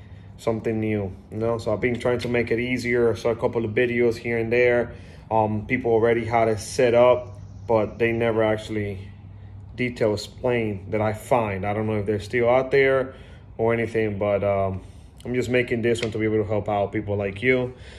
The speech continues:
that maybe are starting out and just wanna be able to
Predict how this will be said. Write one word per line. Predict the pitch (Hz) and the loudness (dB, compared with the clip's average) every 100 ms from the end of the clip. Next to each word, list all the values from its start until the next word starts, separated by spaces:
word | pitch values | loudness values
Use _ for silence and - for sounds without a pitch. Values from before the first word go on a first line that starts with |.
| - - | -20 -10
that | 101 110 104 | 0 2 2
maybe | 104 107 101 | 2 -2 -2
are | 98 | -4
starting | - 113 107 110 | -2 0 0 0
out | 120 117 113 107 | 0 2 0 0
and | 104 101 | -2 -4
just | 98 101 - 104 | -2 -4 -4 -6
wanna | 113 110 104 | 0 0 0
be | 107 | 0
able | 104 101 | 0 0
to | 104 101 101 | -2 -2 -6